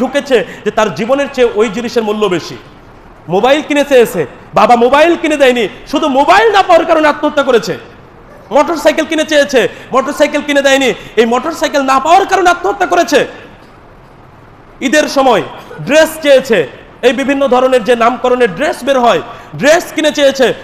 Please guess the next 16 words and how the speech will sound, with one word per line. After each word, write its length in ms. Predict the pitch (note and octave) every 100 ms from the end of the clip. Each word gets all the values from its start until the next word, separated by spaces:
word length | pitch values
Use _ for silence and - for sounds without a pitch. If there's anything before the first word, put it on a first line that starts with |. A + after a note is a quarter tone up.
| - A3
বাবার 220 | C#4+ D#4 D4+
সামর্থ্য 320 | E4 E4 E4+
নেই, 100 | D4 A3+
রিক্সা 280 | C4+ - D4
চালক, 160 | C#4+ A#3
ভ্যান 140 | B3 D4
চালক 160 | D4+ C4
বা 60 | C4 D4
দিনমজুর, 420 | F4 F4 C#4+ C#4+ - - -
বাবা 140 | A3 C4 G#3+
দিতে 160 | C#4 C#4
পারে 120 | B3+
নাই 100 | B3+ A#3
সেই 140 | B3 F#3+
ড্রেস, 180 | A#3+ A3+ - - D#3
বাচ্চাটা 320 | G3+ B3 A3+